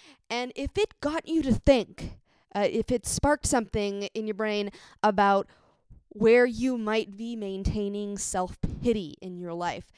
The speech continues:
then, hey, I want you to D M me at Steal Maggie H Q,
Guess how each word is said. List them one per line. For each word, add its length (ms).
then, 300
hey, 320
I 120
want 540
you 360
to 120
D 420
M 320
me 400
at 240
Steal 380
Maggie 420
H 260
Q, 540